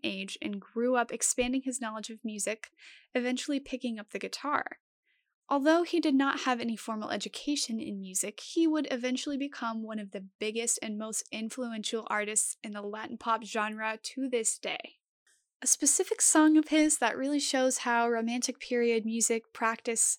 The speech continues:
most likely shaped his works is his song El Camino, which is also one of my personal favorites of his. Written in twenty sixteen and featured on his album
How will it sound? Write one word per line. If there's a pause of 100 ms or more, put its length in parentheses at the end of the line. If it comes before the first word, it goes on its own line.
(120)
most
likely
shaped
his
works
is
his
song (240)
El
Camino, (300)
which
is
also
one
of
my
personal
favorites
of
his. (880)
Written
in
twenty
sixteen
and
featured
on
his
album